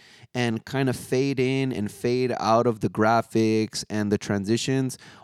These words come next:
all, like, back then. Nowadays, you press click with one mouse button and it'll trigger the, back then it's, like,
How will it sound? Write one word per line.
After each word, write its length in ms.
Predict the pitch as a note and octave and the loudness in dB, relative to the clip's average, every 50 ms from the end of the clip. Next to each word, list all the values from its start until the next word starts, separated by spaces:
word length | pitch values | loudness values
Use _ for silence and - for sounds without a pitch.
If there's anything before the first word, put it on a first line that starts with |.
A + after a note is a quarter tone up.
| _ | _
all, 440 | - A2 A#2+ B2+ C#3 C#3 C3+ C3+ C3 | 0 2 4 4 4 4 4 4 4
like, 220 | A#2+ G#2+ G#2+ - - | 2 2 0 -2 -6
back 300 | G#2+ - A2 A#2 A#2 - | -4 -2 -2 -2 -2 -4
then. 440 | A#2 G#2+ B2 B2+ C#3 D3+ E3 E3 E3+ _ _ _ _ _ _ _ _ _ _ _ _ _ | -4 -2 0 0 0 0 -2 -6 -10 _ _ _ _ _ _ _ _ _ _ _ _ _
Nowadays, 720 | A#2 A#2+ C3 C#3 D3+ G3 G#3 G3+ D#3 D3+ D3 C#3 B2 B2+ | -6 -2 0 2 4 6 6 6 4 4 2 0 0 -2
you 60 | C3 | -4
press 280 | - - C3 A2+ - | -4 -2 -2 -2 -2
click 320 | - - - - D#3 - - | -4 -6 -2 -2 -2 0 0
with 140 | B2+ A#2 A2+ | -2 -4 -2
one 260 | G2+ A#2 B2+ A#2+ A2+ | -2 -2 -2 -2 0
mouse 300 | G#2+ A2 A#2 C3 C3+ - | 0 0 0 -2 -2 -4
button 340 | F#2+ G#2+ G#2 G2+ G#2+ G#2 G#2 | -2 0 0 0 0 0 -2
and 160 | G2+ G2 G#2 | -2 -2 -2
it'll 180 | G#2+ G#2 G#2 | -2 -2 -4
trigger 420 | - - - - B2 A#2 A#2+ A2+ G#2 | -4 -4 -4 -2 -2 0 0 -2 -2
the, 280 | F#2+ G#2+ G2 G2 G2+ - _ _ _ _ _ _ _ _ _ | 0 -2 -2 -2 -4 -8 _ _ _ _ _ _ _ _ _
back 360 | - G#2+ G#2 G#2+ A2+ A#2+ - | -20 -6 -2 0 0 0 0
then 160 | - B2+ A#2+ | -2 -2 -2
it's, 200 | A#2 G#2+ - - - - | -2 -4 -6 -8 -10 -6
like, 200 | - G#2 G2 - | -4 -4 -4 -6